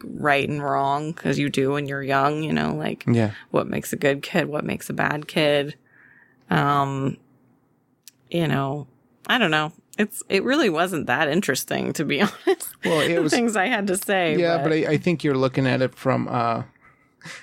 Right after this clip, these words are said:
Speaker 2: I was gonna say, uh, um, the typical Maddie way of looking at it. Sometimes you, you, uh,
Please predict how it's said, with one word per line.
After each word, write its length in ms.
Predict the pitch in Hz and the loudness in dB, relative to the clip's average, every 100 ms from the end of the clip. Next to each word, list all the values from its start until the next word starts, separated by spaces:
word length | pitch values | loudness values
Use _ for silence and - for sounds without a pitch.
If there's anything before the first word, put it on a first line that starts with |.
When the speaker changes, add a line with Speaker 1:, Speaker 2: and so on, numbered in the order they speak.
| - | -4
Speaker 2:
I 40 | |
was 100 | 127 | -2
gonna 160 | 120 123 | 0 0
say, 320 | - 123 123 | 0 2 2
uh, 220 | 123 120 123 120 117 | 2 2 -2 -4 -4
um, 140 | 127 - _ - | -8 -14 _ 0
the 100 | 135 | 2
typical 420 | 151 135 135 131 | 2 0 2 2
Maddie 300 | 131 131 131 | 2 4 4
way 140 | 131 | 4
of 120 | 131 123 | 2 2
looking 360 | 127 131 131 | -2 0 0
at 100 | 127 | 0
it. 80 | 127 | 0
Sometimes 480 | - 127 131 120 123 | 0 -2 0 -2 -2
you, 120 | 120 | -4
you, 500 | 123 123 120 123 120 | -2 -2 0 0 0
uh, 300 | 120 120 117 | 0 0 -2